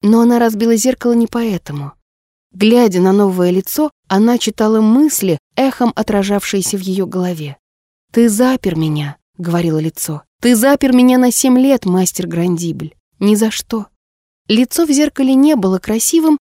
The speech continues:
но и безобразным оно тоже не было. Никаких шрамов, ожогов или уродств. Если не обращать внимания на любопытную смену лиц, с ним всё было в порядке.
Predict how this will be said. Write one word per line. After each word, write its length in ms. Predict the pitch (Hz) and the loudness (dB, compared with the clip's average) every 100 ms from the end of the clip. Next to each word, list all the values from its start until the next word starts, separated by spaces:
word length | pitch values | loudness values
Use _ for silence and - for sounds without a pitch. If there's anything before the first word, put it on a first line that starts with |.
| _ | _
но 140 | 254 285 | 4 4
и 80 | 262 | 4
безобразным 600 | 262 269 294 330 233 185 | 4 2 4 2 4 4
оно 160 | 190 | 2
тоже 260 | 190 233 226 | 0 0 0
не 180 | 240 220 | 0 -2
было. 300 | 147 139 - _ _ _ - | -6 -10 -16 _ _ _ -2
Никаких 520 | 220 233 226 214 220 | 2 2 2 0 0
шрамов, 560 | - 185 226 247 214 156 | 0 2 4 4 2 2
ожогов 580 | 151 156 208 220 220 - | 0 2 2 0 -4 -4
или 160 | 254 233 | 0 2
уродств. 560 | 165 143 143 - - _ _ _ | 0 -2 -8 -12 -18 _ _ _
Если 300 | 220 247 226 | 0 2 4
не 120 | 220 | 4
обращать 440 | 214 220 - 226 - | 4 2 4 2 2
внимания 440 | 208 233 240 196 | 2 4 4 4
на 80 | 196 | 4
любопытную 600 | 196 208 - 247 214 214 | 2 2 0 0 2 0
смену 380 | - 233 240 262 | 2 2 2 4
лиц, 320 | 277 320 - _ | 4 2 -2 _
с 120 | - | 0
ним 140 | 302 285 | 2 4
всё 180 | - 269 | 2 2
было 200 | 226 208 | 2 0
в 80 | |
порядке. 520 | - 175 143 - - | -4 -6 -6 -12 -18